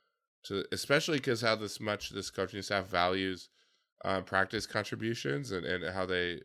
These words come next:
how they kinda measure those. Um, I think,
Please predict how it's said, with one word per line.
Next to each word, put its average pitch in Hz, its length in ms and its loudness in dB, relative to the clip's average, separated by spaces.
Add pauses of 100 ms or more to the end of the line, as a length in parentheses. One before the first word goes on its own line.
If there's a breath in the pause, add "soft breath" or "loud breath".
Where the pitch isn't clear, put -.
(140)
how 90 80 -4
they 90 120 -2
kinda 90 220 -2
measure 87 360 -2
those. 113 420 0 (840)
Um, 92 560 0 (420)
I 92 60 -2
think, 104 180 -4